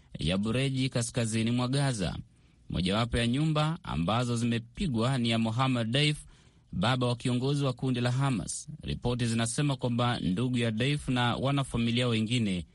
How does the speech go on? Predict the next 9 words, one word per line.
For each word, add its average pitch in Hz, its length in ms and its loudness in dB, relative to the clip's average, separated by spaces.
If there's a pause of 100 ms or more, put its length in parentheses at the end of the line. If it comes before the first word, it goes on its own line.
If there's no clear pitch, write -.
(280)
wameuawa. 120 800 0 (640)
Kwenye 131 240 2
mitandao 120 400 2
ya 113 120 2
kijamii, 120 440 0
wakazi 127 580 0
wanaonekana 127 760 0
wakiomba 120 460 0
msaada. 139 580 0